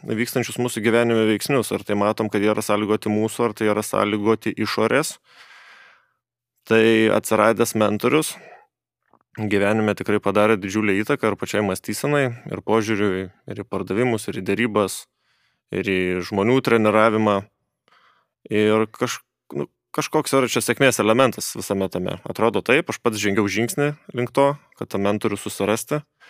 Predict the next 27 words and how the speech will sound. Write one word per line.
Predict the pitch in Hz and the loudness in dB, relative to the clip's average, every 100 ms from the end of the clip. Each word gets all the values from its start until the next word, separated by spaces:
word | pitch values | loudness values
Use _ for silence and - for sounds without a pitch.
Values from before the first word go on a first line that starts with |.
| - - _ _ - _ - | -20 -20 _ _ -20 _ -8
Bet | - | 2
kad | 117 | 6
mentorius | 117 131 139 120 113 | 6 6 4 2 0
atsiliepė, | - 131 135 123 | 2 2 4 2
skyrė | - 127 120 | 2 4 6
laiko | 110 117 120 | 6 4 2
savo | 110 113 117 | 0 2 4
užimtoj | 110 107 104 113 | 2 0 2 2
dienotvarkėj, | 110 104 98 - 113 - 135 | 2 2 0 0 -2 -2 -2
tai | - 117 | -2 -4
čia | - 113 | -2 -2
buvo, | 104 107 117 | -2 0 2
nu, | 117 110 | 2 0
irgi | 107 113 | 0 -2
sėkmė, | - 110 113 90 _ - | -2 -2 -2 -2 _ -2
kuri | 107 | 0
nutiko, | 104 98 101 110 120 | 0 -2 -2 -2 0
ir | 113 | 0
dėl | 101 98 | 0 0
to | 107 110 | -2 0
ta | 110 | -2
pažintis | - 104 104 95 110 | -2 -2 -2 -4 -8
tikrai | 107 107 | -4 -2
padarė | 104 98 95 101 | 0 0 0 0
didžiulę | 104 107 107 117 | -4 -2 0 -2
įtaką. | - - 95 | -4 -10 -10
Tai | - | -6